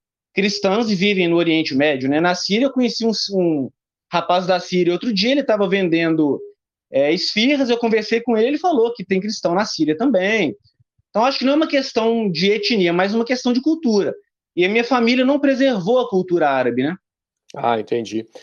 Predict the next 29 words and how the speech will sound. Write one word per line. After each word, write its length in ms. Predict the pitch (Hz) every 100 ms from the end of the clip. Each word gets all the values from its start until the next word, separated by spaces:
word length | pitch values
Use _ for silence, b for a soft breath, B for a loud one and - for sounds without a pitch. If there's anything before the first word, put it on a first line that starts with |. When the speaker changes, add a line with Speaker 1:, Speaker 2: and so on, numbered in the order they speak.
| B B -
Speaker 2:
Então, 460 | - - 165 123 - _ _ -
é, 240 | 131 139
pode 300 | 131 - 202 -
fazer 140 | 214
pergunta 280 | 185 196 -
dela, 160 | 190 208
que 60 |
ela 80 | 160
tá 120 | 202
perguntando 500 | 190 - 190 196 196
um 20 | 185
monte 220 | 214 226
de 60 |
coisa 320 | 214 185 170 147
aqui, 200 | 180 240
mano. 220 | 175 - _ _ -
"Você 320 | 127 - 196
vê 140 | 180
seu 180 | 190 170
filho?", 300 | - 190 214
ela 80 | -
perguntou. 560 | 147 139 131 117 104 - _ _ _ _ _ _ _ _ _ _ _ _ _ _ _ _ _
Speaker 1:
Olha, 280 | - 262 208
é, 300 | 185 190 190
certos 440 | 185 262 339 330 -
tipos 220 | 285 240
de 80 | 240
pergunta 400 | 254 220 233 262
pessoal, 720 | 240 - 220 190 214 233